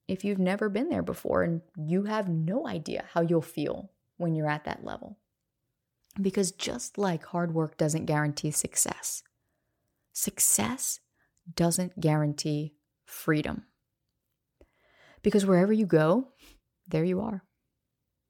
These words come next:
So if you're overcommitting and overworking yourself right now at six figures, who's to say you'll magically stop when you hit seven?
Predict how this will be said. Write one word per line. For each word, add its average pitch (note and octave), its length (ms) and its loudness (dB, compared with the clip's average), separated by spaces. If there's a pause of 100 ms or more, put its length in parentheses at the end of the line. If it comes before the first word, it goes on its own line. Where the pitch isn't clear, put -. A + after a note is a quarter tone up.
(720)
So - 120 4
if A3+ 100 4
you're B3 140 2
overcommitting G#3 880 6
and - 120 -4
overworking F3 540 4
yourself F3+ 440 0
right F3 280 2
now E3+ 540 0 (480)
at - 200 -2 (140)
six - 280 0
figures, C4 440 -2 (920)
who's D4 280 4
to C4+ 100 -2
say D4+ 260 4
you'll B3 240 6
magically F3+ 680 -2
stop C#4 520 -4 (120)
when G3+ 160 2
you G3 140 4
hit G3+ 200 0
seven? - 500 0